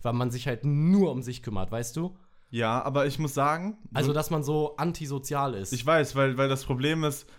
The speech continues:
Speaker 2: so, wenn du halt wirklich so dieses Self-Improvement sehr ernst nehmen möchtest und wirklich so deine Gewohnheiten danach richten willst, so, dann verlierst du halt auch sehr viele Freunde.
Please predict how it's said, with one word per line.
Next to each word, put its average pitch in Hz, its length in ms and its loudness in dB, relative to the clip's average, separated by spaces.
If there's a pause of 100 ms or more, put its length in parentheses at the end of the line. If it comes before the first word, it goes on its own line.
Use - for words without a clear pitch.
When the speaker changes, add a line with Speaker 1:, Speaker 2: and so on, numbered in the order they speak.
(140)
Speaker 2:
so, 127 320 0
wenn 156 240 2
du 135 160 2
halt 127 180 2
wirklich 135 280 -2
so 131 140 2
dieses 117 460 -4
Self-Improvement 139 760 0
sehr 123 160 0
ernst 143 400 -2
nehmen 139 320 0
möchtest 180 640 -2 (640)
und 139 260 0
wirklich 143 320 -2
so 135 100 -2
deine 123 560 0 (300)
Gewohnheiten 127 960 0
danach 123 320 -2
richten 117 400 -6
willst, 98 380 -4 (560)
so, 120 260 -4
dann 113 180 -4
verlierst 135 460 -2
du 120 60 -2
halt 104 80 -2
auch 107 80 -2
sehr 123 200 -2
viele 127 600 -4
Freunde. 123 800 0